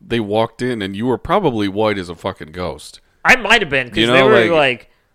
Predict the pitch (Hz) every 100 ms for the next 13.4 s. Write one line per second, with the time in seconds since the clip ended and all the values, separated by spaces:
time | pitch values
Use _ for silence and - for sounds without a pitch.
0 | _ _ _ _ _ 135 160 196 208 202
1 | 202 156 135 123 127 131 185 226 202 170
2 | - 160 180 202 196 _ _ _ _ 135
3 | 139 135 135 131 131 120 139 131 127 214
4 | 302 254 269 247 226 220 147 131 139 135
5 | 120 180 160 156 185 - 98 95 85 85
6 | 95 147 151 156 151 _ _ _ _ -
7 | 160 151 139 131 120 113 _ _ _ _
8 | 185 214 214 170 147 143 135 135 139 _
9 | _ _ _ _ _ _ _ _ 143 165
10 | 190 175 151 147 139 - 143 135 131 -
11 | 151 139 131 127 120 127 131 131 123 120
12 | 117 113 113 - _ _ _ _ - 139
13 | 127 120 110